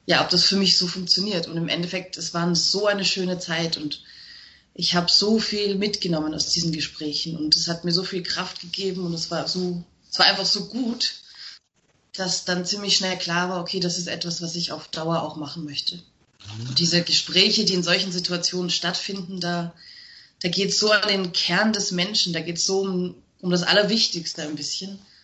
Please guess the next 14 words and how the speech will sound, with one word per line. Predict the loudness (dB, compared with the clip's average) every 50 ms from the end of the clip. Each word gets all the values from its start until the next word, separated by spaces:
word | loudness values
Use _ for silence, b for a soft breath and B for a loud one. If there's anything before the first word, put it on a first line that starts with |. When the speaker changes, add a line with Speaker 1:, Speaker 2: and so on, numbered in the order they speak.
| b b b b
Speaker 1:
Und | _ -2 0 0 2 2
das | 2 0 0 0
finde | 0 0 0 -2
ich | -2 0
unglaublich | 2 4 6 6 6 6 4 2 2 2
schön | 2 2 0 0 0 -2
und | -4 -6 -6 -4
das | -2 0 0 -2 -2 -4 -4
bringt | -4 -4 -4 -4 -6 -4
mir | 2 4 4 4
viel | 2 -2 -2 2 2 2 2 2
und | 0 2 2
ich | 2 4
glaub, | 4 4 4 2 2 -6